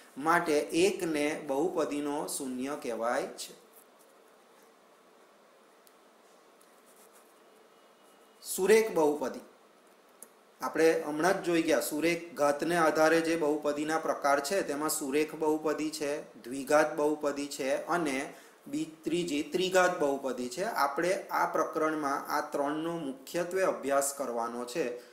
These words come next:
તો આપણે હવે એના વિશે સમજીએ. અહીંયાથી આપણી થિયરી અગત્યની છે. સુરેખ બહુપદી આગળ આપણે જોઈ ગયા કે ચલની ઉપરનો મોટામાં મોટો ઘાતાંક એક હોય તો એને સુરેખ બહુપદી કહેવાય. તો A X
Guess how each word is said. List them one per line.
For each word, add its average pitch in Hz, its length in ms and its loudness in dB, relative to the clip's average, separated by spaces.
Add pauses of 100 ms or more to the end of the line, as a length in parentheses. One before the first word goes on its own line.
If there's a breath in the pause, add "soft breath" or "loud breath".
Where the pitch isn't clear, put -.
(140 loud breath)
તો 117 80 0
આપણે 139 340 4
હવે 151 280 4
એના 147 440 -2
વિશે 147 320 -2
સમજીએ. 143 580 -4
અહીંયાથી 156 600 -4
આપણી 151 280 -2
થિયરી 135 580 -8
અગત્યની 170 600 0
છે. - 140 -14 (600 loud breath)
સુરેખ 208 440 4
બહુપદી 185 480 4
આગળ 156 340 4
આપણે 170 240 4
જોઈ 151 260 0
ગયા 135 220 0
કે 135 160 -4
ચલની 156 440 0
ઉપરનો 156 600 -2
મોટામાં 165 600 -2
મોટો 170 280 -2
ઘાતાંક 147 520 0 (160)
એક 170 300 0
હોય 131 240 -2
તો 151 120 -4
એને 139 240 -4
સુરેખ 143 480 -4
બહુપદી 120 520 -8
કહેવાય. 127 340 -4 (440 loud breath)
તો 156 340 4
A 151 120 2 (120)
X 208 100 2